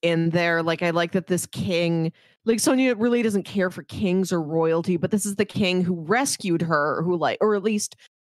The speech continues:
like, killed this other king, killed this other army,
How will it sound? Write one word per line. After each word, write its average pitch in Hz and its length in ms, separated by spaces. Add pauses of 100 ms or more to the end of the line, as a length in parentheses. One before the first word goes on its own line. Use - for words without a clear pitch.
(280)
like, 185 220 (500)
killed 269 320
this 254 180
other 202 160
king, 175 300
killed 196 240
this 214 140
other 180 260
army, 160 560